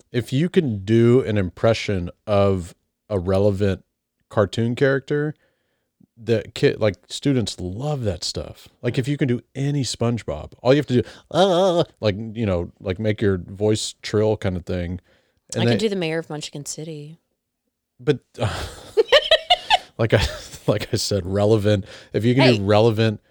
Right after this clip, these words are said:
Speaker 1: like,
Speaker 2: he's totally relevant.
Speaker 1: well, yeah. I mean, and, or even famous ones, and, and Mayor of Munchkin City might be famous, but I think that that fame is dwindling a little bit. The Wizard of Oz is just not what it used to be.
Speaker 2: Mm.
Speaker 1: Uh, 'cause The Wizard of Oz was, when was it made? In the thirties?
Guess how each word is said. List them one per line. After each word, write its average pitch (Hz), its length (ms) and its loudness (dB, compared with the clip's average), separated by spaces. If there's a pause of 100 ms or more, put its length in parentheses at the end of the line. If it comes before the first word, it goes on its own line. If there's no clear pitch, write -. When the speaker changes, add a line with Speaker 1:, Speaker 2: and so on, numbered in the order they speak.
(280)
Speaker 1:
like, 117 120 4
Speaker 2:
he's - 140 -8
totally 156 460 -4
relevant. - 500 -20
Speaker 1:
well, 117 420 6
yeah. 92 360 2 (100)
I 120 80 0
mean, 123 240 6
and, 117 460 0
or 139 160 8
even 123 260 2
famous 120 480 -2
ones, 95 320 -2
and, 117 340 -6
and 131 180 0
Mayor 147 180 4
of 135 60 0
Munchkin 123 300 0
City 113 280 0
might 104 200 0
be 107 100 -4
famous, 107 360 -2
but 117 120 -2
I 113 60 0
think 123 220 -6
that 104 200 -2 (580)
that 98 300 -6
fame 104 440 -2
is - 340 -6
dwindling 98 520 -4
a 87 40 -8
little 85 160 -8
bit. 85 300 -6
The 92 80 -8
Wizard 98 260 -4
of 87 120 -6
Oz 90 260 -4
is 101 60 -16
just - 260 -14
not 78 120 -8
what 82 120 -10
it 85 40 -10
used 87 240 -10
to 90 60 -12
be. 87 240 -10 (240)
Speaker 2:
Mm. 160 200 -12
Speaker 1:
Uh, 98 260 -2
'cause 143 180 -2
The 160 80 -2
Wizard 202 240 2
of 120 120 0
Oz 143 280 4
was, 95 400 -4 (1040)
when 120 140 -4
was 139 100 -4
it 151 60 -4
made? 151 120 -2
In 135 60 -2
the 92 80 -2
thirties? 131 460 -2